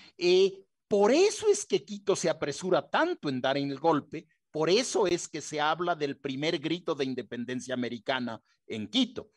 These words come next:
un año antes de que se diera en los demás países, con excepción del caso boliviano. Eh,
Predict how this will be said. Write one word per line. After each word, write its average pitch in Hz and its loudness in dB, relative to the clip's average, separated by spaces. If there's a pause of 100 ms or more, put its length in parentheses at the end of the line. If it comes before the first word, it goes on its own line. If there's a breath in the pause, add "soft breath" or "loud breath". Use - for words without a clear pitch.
(180)
un 143 -2
año 147 0
antes 160 -4
de 170 -6
que 127 -8
se 120 -10
diera 127 -2 (200)
en 123 -4
los 113 -4
demás 110 -6
países, - -4 (200 soft breath)
con 135 0
excepción 143 -2
del 139 -6
caso 131 -2
boliviano. 110 -2 (600 soft breath)
Eh, 185 4